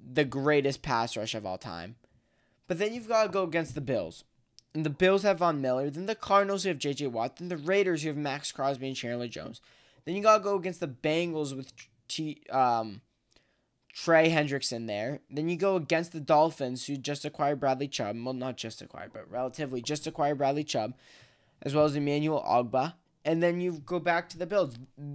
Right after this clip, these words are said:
The pass rushing is gonna speed up here, and I think the Jets' pass rushing is the best that they've faced. I do think it will get a little better this week, but I'm very, very concerned about this offensive line because Mac Jones is a pocket quarterback.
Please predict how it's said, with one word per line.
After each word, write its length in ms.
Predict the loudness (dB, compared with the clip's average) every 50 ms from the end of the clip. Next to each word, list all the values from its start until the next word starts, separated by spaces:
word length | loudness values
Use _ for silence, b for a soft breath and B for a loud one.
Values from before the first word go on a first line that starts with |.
| -12 -14 _ -12
The 160 | -4 -2 0
pass 360 | 2 6 8 8 8 8 6
rushing 300 | 2 -2 -2 -2 -2 -2
is 120 | -2 -2 0
gonna 420 | 0 2 2 2 2 0 -2 -4 -8
speed 400 | -12 -16 -12 -6 0 4 6 6
up 180 | 6 4 2 0
here, 160 | -2 -4 -2
and 100 | 0 0
I 80 | 0
think 220 | 0 0 -2 -4 -2
the 80 | -4
Jets' 340 | -2 2 4 4 4 4 2
pass 340 | -2 -2 -2 -2 -2 -4 -4
rushing 300 | -6 -4 -4 -4 -4 -4
is 140 | -6 -6 -6
the 60 | -6
best 240 | -4 -4 -4 -4 -6
that 120 | -12 -14
they've 160 | -14 -14 -14
faced. 420 | -12 -6 -4 -2 -2 -2 -2 -6 -12 b b b b b b b b b b 0
I 120 | 0 2
do 160 | 2 2 0
think 200 | 0 0 0 0
it 60 | 2
will 100 | 0 0
get 200 | 0 0 0 0
a 40 | 0
little 260 | 0 0 2 2 2
better 300 | 2 4 4 4 4 2
this 220 | 0 -2 -4 -4 -4
week, 160 | -6 -6 2 6
but 300 | 8 8 8 6 2 -6 _ _ _ _ _ _ _
I'm 160 | 0 0 0 2
very, 380 | 6 8 10 10 10 8 6
very 300 | 4 4 4 4 4 2
concerned 680 | 0 -4 -6 -6 -4 -4 -2 -2 -2 -2 -4 -6 -10 -14 -18 -20 -20 -20 -20 _ _ _ _ _ _ _ _ _ 0
about 600 | 0 2 6 8 10 10 10 10 8 4 2 -4 _ _ _ _ _ _ _ _ _ _ _ _ _ _ _ _ _ _ _ _ _ -20 _ -20 -20 _ _ -4
this 280 | 0 2 2 2 4 6
offensive 500 | 8 8 8 8 6 2 0 0 0 2
line 240 | 2 2 2 2 0
because 280 | -2 -2 -2 0 0
Mac 340 | 2 2 4 6 6 4 4
Jones 260 | 2 0 0 0 0
is 80 | -4 -6
a 60 | -6
pocket 580 | -6 -4 0 2 4 4 2 0 -4 -6 -6 -8
quarterback. 540 | -6 -2 -2 0 0 -2 -4 -6 -8 -10